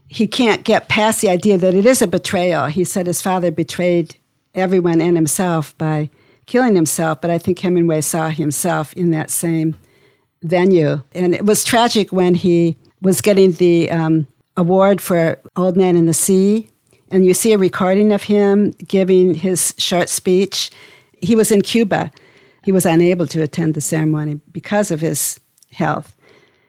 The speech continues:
His speech is totally stilted. He has to search for the words. It's really tragic.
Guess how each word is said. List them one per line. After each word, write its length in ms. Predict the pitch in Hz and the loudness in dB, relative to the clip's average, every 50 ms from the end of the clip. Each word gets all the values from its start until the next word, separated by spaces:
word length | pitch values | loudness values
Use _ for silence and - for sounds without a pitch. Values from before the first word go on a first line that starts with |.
| _ _ _ _ | _ _ _ _
His 240 | - - 226 214 - | -4 0 0 0 0
speech 340 | - - 254 254 247 - | 0 0 0 0 2 0
is 100 | 202 170 | -2 -4
totally 380 | - - - 220 233 233 208 180 | -2 -2 0 0 0 0 0 -2
stilted. 760 | 175 - - - 208 202 208 202 - 220 208 208 208 202 - | -2 -4 -2 0 0 0 0 -2 -2 -2 -2 -2 -2 -4 -6
He 160 | - - 202 | -6 -4 -4
has 200 | 196 185 190 - | -2 -2 -4 -6
to 120 | - 180 | -6 -8
search 360 | 160 - - 208 196 190 - - | -6 -4 -4 -4 -4 -6 -8 -10
for 140 | - 196 | -8 -6
the 100 | 175 175 | -4 -4
words. 400 | 165 170 180 185 190 190 190 - | -2 -2 0 0 0 -2 -2 -2
It's 200 | 202 - - - | -4 -4 -2 0
really 220 | 240 247 247 226 190 | 0 2 2 2 2
tragic. 680 | - - 196 190 180 180 - - 143 - - - - | 0 0 0 0 0 0 -2 -4 -6 -6 -10 -18 -20